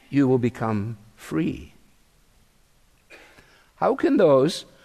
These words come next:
who have never been enslaved be set free?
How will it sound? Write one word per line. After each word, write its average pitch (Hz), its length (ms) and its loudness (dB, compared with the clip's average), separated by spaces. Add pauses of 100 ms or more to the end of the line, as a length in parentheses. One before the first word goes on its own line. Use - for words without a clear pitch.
(200)
who - 100 -2
have 143 160 2
never 202 260 4
been 202 220 2
enslaved 202 840 0 (2250)
be 180 80 4
set 208 340 2
free? 247 560 -2